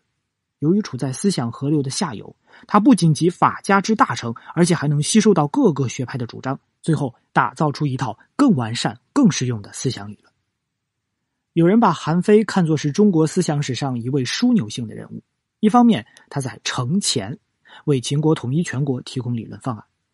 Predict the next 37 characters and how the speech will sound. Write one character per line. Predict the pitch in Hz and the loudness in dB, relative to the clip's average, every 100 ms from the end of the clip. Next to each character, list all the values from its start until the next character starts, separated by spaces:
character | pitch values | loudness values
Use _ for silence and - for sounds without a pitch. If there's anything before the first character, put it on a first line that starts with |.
| _ - | _ 2
另 | 302 | 6
一 | 180 | 6
方 | 160 151 | 4 0
面 | 127 | 0
呢， | 107 _ | -6 _
启 | - - - - | -4 -4 -6 -4
后。 | - - _ _ _ _ _ | 0 0 _ _ _ _ _
秦 | - 190 | -2 2
汉 | 226 220 | 6 6
之 | 208 | 6
后， | 202 151 - | 4 2 -2
韩 | - 165 | -2 0
非 | 170 196 | 6 6
的 | 180 | 6
这 | 180 | 4
套 | 156 147 | 2 2
东 | 165 | 2
西 | 135 107 _ - | 2 -6 _ -8
长 | - 170 | 0 2
期 | 208 240 | 4 4
被 | 196 160 | 4 2
古 | 131 | -2
代 | 123 | -6
中 | 120 165 | -2 0
国 | 135 | 0
的 | 123 | -2
帝 | 139 104 | -4 -6
王 | 117 | -8
使 | - 110 | -10 -10
用。 | 110 _ _ _ _ _ | -12 _ _ _ _ _
经 | - 233 | 0 2
过 | 226 | 2
韩 | - 175 | 0 0
非 | 233 | 0
这 | 240 | 0
一 | 160 | -4
手， | - | -6